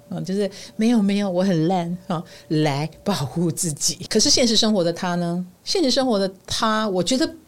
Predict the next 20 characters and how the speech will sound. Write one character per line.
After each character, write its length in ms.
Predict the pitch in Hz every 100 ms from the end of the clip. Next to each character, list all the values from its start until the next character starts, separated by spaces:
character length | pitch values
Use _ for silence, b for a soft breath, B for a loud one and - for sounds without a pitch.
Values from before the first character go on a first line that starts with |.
| _ -
没 200 | 220 403
有 100 | 523
他 160 | 247
讲 180 | 233 143
的 80 | 139
那 100 | 190
么 120 | 165
无 160 | 131 139
趣， 360 | - - - -
他 140 | 330
们 120 | 330
自 140 | 254 302
己 80 | 165
其 160 | -
实 100 | 175
蛮 200 | 175 160
有 100 | 165
才 300 | 135 - 131
华 260 | 131 - -
的。 180 | -